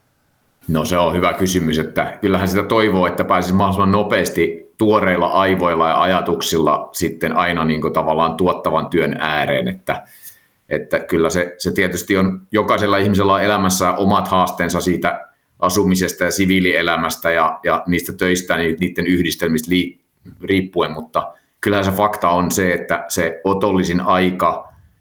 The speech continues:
joka kullakin ihmisellä on, niin se pitäisi saada hyvään käyttöön ja, ja mun, niinku, ponnistelut on aina sitä, että mä pääsisin mahdollisimman nopeasti sitten herättyä niin sen työn kimppuun, kun aivot on tuoreet ja, ja, niinku, tavallaan yö-, yöunet on sitten karsinut turhat,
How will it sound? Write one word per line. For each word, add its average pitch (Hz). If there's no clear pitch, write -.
joka 95
kullakin 95
ihmisellä 92
on, 95
niin 82
se 90
pitäisi 90
saada 85
hyvään 90
käyttöön 78
ja, 69
ja 73
mun, 90
niinku, 82
ponnistelut 87
on 85
aina 82
sitä, 85
että 80
mä 78
pääsisin 78
mahdollisimman 80
nopeasti 80
sitten 76
herättyä 80
niin 73
sen 73
työn 82
kimppuun, 80
kun 76
aivot 78
on 71
tuoreet 71
ja, 67
ja, 73
niinku, 71
tavallaan 71
yö-, 82
yöunet 85
on 78
sitten 78
karsinut 80
turhat, 69